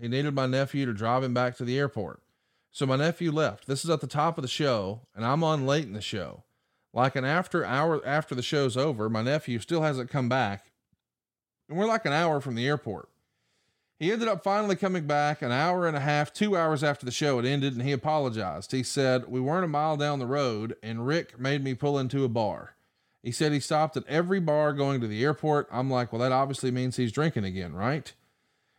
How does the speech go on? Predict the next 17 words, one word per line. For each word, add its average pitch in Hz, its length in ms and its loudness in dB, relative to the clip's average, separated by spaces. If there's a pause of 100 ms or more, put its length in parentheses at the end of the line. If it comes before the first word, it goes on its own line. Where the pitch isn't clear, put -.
That's 143 200 0
like 180 140 0
one 180 140 2
of 196 80 2
those 175 200 2
things. 143 320 0
If 101 120 -10
you've, 180 400 -2
if 117 160 -8
you've 190 180 0
survived 156 440 0
this 123 220 -2
medically 156 380 0
induced 135 360 -2
coma, 120 380 0
straighten 160 380 0
up. 127 320 -2